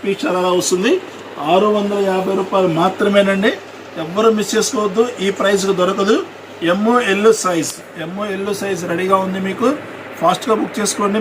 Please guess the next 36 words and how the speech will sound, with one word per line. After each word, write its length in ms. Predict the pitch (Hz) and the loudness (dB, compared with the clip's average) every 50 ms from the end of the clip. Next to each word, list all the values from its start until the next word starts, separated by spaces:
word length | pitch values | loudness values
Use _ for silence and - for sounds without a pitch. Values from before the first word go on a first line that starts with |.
| 202 | -2
మిక్సర్ 220 | 170 - - 190 196 196 | -2 -4 -4 -2 0 0
మ్యాచింగ్ 260 | 196 190 - 190 175 - | 0 0 -2 -4 -4 -2
సెంటర్లో 300 | - 180 180 208 185 185 185 | -4 -4 -2 -2 -2 -2 -2
వస్తుంది 200 | 170 - 190 180 185 | -4 -4 -4 -4 -4
మీకు 120 | - - 196 | -2 0 0
ఇది. 100 | 240 330 - - - - - - - - - - - | 0 0 -2 -6 -12 -12 -12 -12 -12 -12 -8 0 4
కేవలం 420 | 196 214 240 233 226 220 240 233 202 196 | 4 4 6 6 4 2 2 4 4 4
ఆరు 140 | 202 214 208 202 | 4 4 2 0
వందల 200 | 202 202 202 196 190 | 0 0 -2 -2 -2
యాభై 160 | 190 180 - 196 | 0 -2 -2 -4
రూపాయలు. 240 | 190 - 190 185 180 180 | -2 -2 0 0 0 0
ఇంత 180 | 202 202 - 220 208 170 | -2 -2 0 0 2 4
హెవీ 220 | 185 185 185 208 220 214 | 2 4 6 6 6 6
వర్క్ 180 | 202 190 - - 170 | 4 2 0 -6 -6
అండి. 120 | 156 151 - - | -6 -6 -6 -6
చూసారా 240 | 175 190 196 202 202 190 | -6 -4 -4 -4 -4 -4
మీకు 160 | 190 180 190 175 147 160 | -4 -4 -2 -2 0 0
హెవీ 180 | 165 170 190 190 190 | 2 2 4 4 2
వర్క్ 160 | 185 - - 175 | 0 0 -2 0
ఎలా 100 | 180 180 185 185 | 2 2 2 2
ఉందో 120 | 185 180 180 180 | 0 -2 -2 -4
మీకు. 180 | 170 - 233 285 359 - - - - - - - | -4 -2 -2 -2 -2 -4 -12 -14 -14 -14 -10 -2
సూపర్గా 360 | - 190 196 220 208 202 208 202 202 | -2 -2 0 2 2 4 4 4 4
ఉంటుంది. 220 | 196 196 190 180 170 | 4 2 2 2 0
నెక్ 140 | 175 170 - 190 196 | 0 2 2 4 4
దగ్గర 200 | 196 175 190 190 185 185 | 4 2 2 2 2 2
కానీ 140 | 180 180 190 185 185 185 | 2 2 2 0 0 -2
మీకు 160 | 180 - 233 - - 135 - - - - - - | -2 0 -2 0 0 -2 -4 -4 -8 -10 -4 2
సేమ్ 240 | 196 208 226 202 196 - - - | 4 4 4 2 0 -8 -6 -2
టూ 80 | 202 220 226 254 | -2 -2 0 0
కలర్స్ 240 | 220 220 - 202 196 196 | -2 -2 -2 -2 -2 -2
మ్యాచింగ్ 320 | 202 190 - 202 202 202 202 | -2 -2 -2 -4 -4 -2 -2
ఉంది. 160 | 196 214 277 381 - - - - - - - 185 | -2 -2 -2 -2 -4 -10 -14 -14 -16 -10 -2 0
ఎల్లో 160 | 170 185 208 208 214 | 2 2 2 2 4
కావాలంటే 380 | 202 202 202 202 202 202 190 208 196 | 4 4 4 2 -4 -4 -6 -6 -6
ఎల్లో, 140 | 196 202 | -4 -6